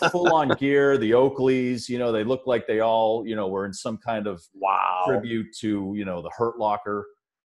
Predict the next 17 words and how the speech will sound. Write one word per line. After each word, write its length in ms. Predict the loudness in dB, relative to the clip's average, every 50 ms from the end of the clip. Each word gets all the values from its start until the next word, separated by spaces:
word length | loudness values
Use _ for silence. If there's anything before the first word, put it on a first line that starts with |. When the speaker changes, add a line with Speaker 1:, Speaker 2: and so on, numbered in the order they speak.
| _
Speaker 1:
And, 340 | -10 -10 -8 -8 -6 -6 -6
uh, 400 | -6 -4 -4 -6 -6 -8 -8 -10 -12 -16 _ _ -12
it, 160 | -10 -10 -8 -6
it 40 | -6
was 160 | -4 -4 -4
just 180 | -6 -8 -6 -4
kinda 180 | -4 -2 -2 -4
Speaker 2:
Jesus. 140 | -4 -4
Speaker 1:
shocking 440 | -2 2 2 2 2 0 -2 -6 -6
to 80 | -6 -6
see 240 | -8 -8 -8 -8 -6
that 280 | -6 -8 -8 -10 -12 -16 _ _ _ _ _ _ _ _
in 160 | -10 -8 -8 -8
person. 520 | -4 -2 -2 -2 -2 -4 -8 -10 -10 -12 -12 -8
And 260 | -6 -4 -4 -4 -6 -8 _ _ _ _
my 100 | -2 0 0
wife 680 | 2 4 4 6 6 4 2 0 -4 -6 -10 -20 -20